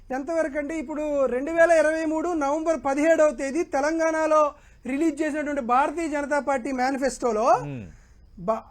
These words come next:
Speaker 1: ఆ తెలంగాణ ర-, మాకు అధికారం ఇస్తే
Speaker 2: Hmm.
Speaker 1: తెలంగాణలో ఉన్నటువంటి ప్రభుత్వ పాఠశాలలన్నీ పూర్తిగా ఇంగ్లీష్ మీడియం చేస్తాము
Speaker 2: Hmm.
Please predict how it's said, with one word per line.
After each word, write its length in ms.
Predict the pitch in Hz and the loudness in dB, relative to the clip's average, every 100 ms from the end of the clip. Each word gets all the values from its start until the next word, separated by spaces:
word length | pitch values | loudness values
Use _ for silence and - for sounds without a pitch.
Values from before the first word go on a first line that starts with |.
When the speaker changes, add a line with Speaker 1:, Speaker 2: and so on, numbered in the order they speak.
| - | -6
Speaker 1:
ఆ 160 | 214 269 | 0 0
తెలంగాణ 640 | - 262 330 349 349 339 | 2 0 2 2 4 4
ర-, 120 | 311 | 2
మాకు 320 | 269 247 254 254 | 0 0 2 2
అధికారం 400 | 302 359 349 330 | 4 6 6 4
ఇస్తే 420 | - 311 247 - - | 0 2 0 -2 -12
Speaker 2:
Hmm. 240 | 143 131 196 | -12 -8 -4
Speaker 1:
తెలంగాణలో 640 | 269 330 339 339 339 330 | -2 0 2 4 4 4
ఉన్నటువంటి 340 | 320 320 302 | 2 -2 -4
ప్రభుత్వ 420 | 294 285 311 269 320 | -2 -2 -2 -2 -2
పాఠశాలలన్నీ 760 | 302 285 285 302 294 277 320 | 0 -2 -2 -2 -2 -2 -4
పూర్తిగా 600 | 339 302 330 330 359 339 | -4 -2 -2 0 4 6
ఇంగ్లీష్ 420 | 311 302 349 311 | 6 4 2 2
మీడియం 260 | 320 320 311 | 0 -4 -4
చేస్తాము 720 | 302 277 269 277 262 294 226 147 | -4 -6 -4 -4 -2 -2 -4 -6
Speaker 2:
Hmm. 220 | 143 127 | -10 -10